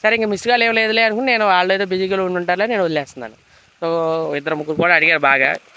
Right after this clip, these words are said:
So, దాని మూలంగా జార్-, జాగ్రత్త, నీళ్ళు వచ్చేస్తాయి. So, అదేండి అయితే.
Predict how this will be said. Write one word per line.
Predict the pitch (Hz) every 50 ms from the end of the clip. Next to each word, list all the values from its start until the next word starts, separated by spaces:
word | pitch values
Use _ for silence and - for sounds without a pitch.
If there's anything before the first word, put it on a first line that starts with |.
| - - - - - -
So, | 147
దాని | 139 139 135 135
మూలంగా | 135 135 135 131 143 175 - _ _ _ - _ _ _ _ _ _ _ _ _ _ _ _ _ _ _ _ _ _ _ _ _ _ _ _ _ _ _ _ _ _ _ _ _ _ -
జార్-, | 170 226 277 349 403 427 392
జాగ్రత్త, | 381 403 453 453 453 480 440 392
నీళ్ళు | 415 440 466 480
వచ్చేస్తాయి. | 480 480 494 494 508 508 440 - - - - _ - - - _ _ _ _ _ _ _ _ _ - - - - - - _ _ _ _ _ _ _ _ _ _ _ _ _ _ _ _ _ _ _ _ _ _ _ _ _ _ _ _ _ -
So, | 143
అదేండి | 143 143 143 165 165 160 156
అయితే. | 147 - 170 202